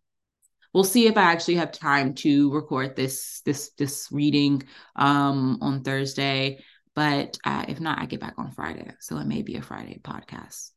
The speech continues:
Either way, I will see you next week, whether it's in the newsletter or the podcast. Enjoy your weekend, y'all.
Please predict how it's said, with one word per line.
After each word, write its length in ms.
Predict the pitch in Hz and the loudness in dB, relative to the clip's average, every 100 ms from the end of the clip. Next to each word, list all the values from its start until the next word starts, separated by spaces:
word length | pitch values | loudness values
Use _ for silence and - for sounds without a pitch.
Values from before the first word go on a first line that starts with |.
| - | -2
Either 260 | 196 214 | 0 -2
way, 380 | 196 175 180 202 _ _ _ | -2 -4 -6 -10 _ _ _
I 80 | 160 | -4
will 140 | 160 | -4
see 260 | 156 - 185 | -4 -2 -2
you 220 | 175 175 | 0 -2
next 320 | 170 156 - | -4 -6 -6
week, 240 | 151 156 156 | -4 -2 -4
whether 180 | 147 143 | -6 -6
it's 140 | 143 | -6
in 100 | 147 | -6
the 60 | 147 | -2
newsletter 580 | 139 127 - 135 131 131 _ _ - | -2 -2 -4 -8 -8 -12 _ _ -4
or 160 | 143 | -2
the 100 | 139 | -4
podcast. 800 | 139 143 135 - 139 139 - - - _ _ _ - | -8 -6 -8 -8 -12 -12 -12 -14 -16 _ _ _ 0
Enjoy 280 | 202 196 208 | 2 4 4
your 180 | 208 | 4
weekend, 400 | 196 196 196 180 | 2 -2 -4 -4
y'all. 300 | 175 165 170 | -4 -4 -6